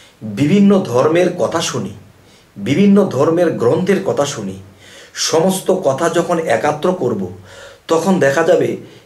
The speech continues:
যে সেই ধর্মের কিতাবে কি বলেছে এই কথাটা, এই কথাটা কোরআনের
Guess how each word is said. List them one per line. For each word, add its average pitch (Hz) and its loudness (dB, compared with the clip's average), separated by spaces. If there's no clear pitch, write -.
যে 131 -4
সেই 185 2
ধর্মের 165 0
কিতাবে 165 0
কি 160 0
বলেছে 170 2
এই 120 -2
কথাটা, 104 -6
এই 185 4
কথাটা 160 -2
কোরআনের 185 2